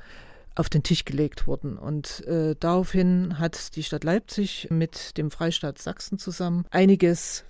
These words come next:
verändert. Unter anderem ist ein Modellprojekt mit der neuen ständigen Sofortaufnahme und einem zusätzlichen Frauenhaus gestartet worden.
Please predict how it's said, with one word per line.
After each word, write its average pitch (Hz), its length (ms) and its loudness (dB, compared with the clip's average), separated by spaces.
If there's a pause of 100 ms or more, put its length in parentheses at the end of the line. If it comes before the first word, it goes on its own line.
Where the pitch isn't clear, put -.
verändert. 208 840 2 (100)
Unter 170 240 0
anderem 175 500 0 (440)
ist - 320 -2
ein 165 200 2
Modellprojekt 196 1160 0
mit - 460 -6
der 156 360 2 (180)
neuen 175 420 4
ständigen 160 500 0
Sofortaufnahme 180 880 -2
und 165 120 -2
einem 156 280 -2
zusätzlichen 160 640 -4
Frauenhaus 190 760 0
gestartet 160 600 -8
worden. 156 320 -4